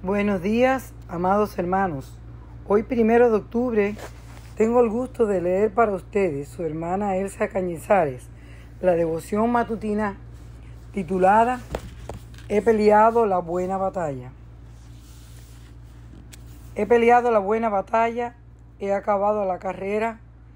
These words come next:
he guardado la fe. Por lo demás, me está reservada la corona de justicia, la cual me dará el Señor juez justo en aquel día, y no solo a mí,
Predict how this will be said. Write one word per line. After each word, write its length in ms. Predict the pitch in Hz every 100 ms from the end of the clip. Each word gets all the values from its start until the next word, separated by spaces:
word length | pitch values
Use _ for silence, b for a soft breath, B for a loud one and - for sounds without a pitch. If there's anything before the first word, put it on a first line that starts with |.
| b b -
he 80 | 202
guardado 560 | 190 196 185 208 196
la 160 | 190 175
fe. 440 | - 220 220 226 - - b b b b -
Por 140 | 208 214
lo 140 | 214
demás, 540 | 196 196 220 269 262 -
me 160 | 190
está 380 | 208 - 226 233
reservada 680 | 254 247 - 196 208 220 233
la 100 | 214
corona 400 | 214 202 208 220
de 140 | 214
justicia, 720 | 196 185 - 226 208 202 196 190 B B B B -
la 140 | 196
cual 260 | 190 214 233
me 120 | 247
dará 280 | 226 214 214
el 80 | 214
Señor 500 | - 208 196 214 208
juez 400 | 160 233 233 -
justo 680 | - 240 226 - - 214 220 B B B B -
en 180 | 190
aquel 320 | 190 185 208 190
día, 360 | 208 180 151 - - b b b b -
y 60 | 190
no 200 | 190 196
solo 360 | - 220 208
a 60 | 180
mí, 380 | 185 226 262